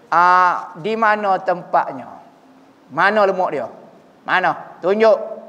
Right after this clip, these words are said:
Mu kata sedap dia, lemak dia sedap, makan minum, oh sedap lemak. Duk mana lemak dia? Mu rasa tak? Rasa. Tahu dia ada? Ada. Di mana? Atas ke? Kanan ke? Kiri ke? Tengah ke? Cerita tunjuk. Mana tempat dia?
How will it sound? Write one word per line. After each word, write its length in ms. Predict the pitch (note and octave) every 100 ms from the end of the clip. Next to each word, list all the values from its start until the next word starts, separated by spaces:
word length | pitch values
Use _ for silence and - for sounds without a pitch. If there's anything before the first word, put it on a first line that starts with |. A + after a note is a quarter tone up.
| - - _ _ _
Mu 80 | E3
kata 420 | G3 G3 G3 G3+
sedap 320 | F3 F#3 G3+ F#3+
dia, 320 | G3+ F#3+ D#3+
lemak 320 | F#3 G#3+ -
dia 160 | G#3 F#3+
sedap, 580 | F#3 F#3+ G#3 - - -
makan 360 | D#3+ F#3+ G#3+ G3+
minum, 200 | G3+ G3+
oh 80 | -
sedap 260 | E3 F3+ F3
lemak. 480 | E3+ D3 - -
Duk 140 | - G3
mana 160 | F3+ E3+
lemak 180 | E3 C#3+
dia? 120 | A#2 - - _ _ _ _ _ _ _ -
Mu 120 | G#3+
rasa 240 | D4+ D4 D#4+
tak? 180 | C#4 -
Rasa. 300 | G3 G#3 C4+ D3+ - - - - _ A3
Tahu 200 | C4 D#4+ D4
dia 200 | D4+ D4+
ada? 120 | D4 E3 -
Ada. 280 | G3 D#4+ G#3+ - - - - A#3
Di 80 |
mana? 240 | E4 D4 F3
Atas 320 | G#3+ - B3+
ke? 80 | - - -
Kanan 320 | A3+ A3+ A#3
ke? 100 | A3+ B3
Kiri 220 | B3+ B3
ke? 120 | A#3+ C4 -
Tengah 220 | A#3+ A#3
ke? 120 | A#3+ C#4+ - - - -
Cerita 240 | D4+ D#4
tunjuk. 480 | C#4 B3 E3 - -
Mana 160 | C4 D4+
tempat 180 | D4 C#4
dia? 160 | A3+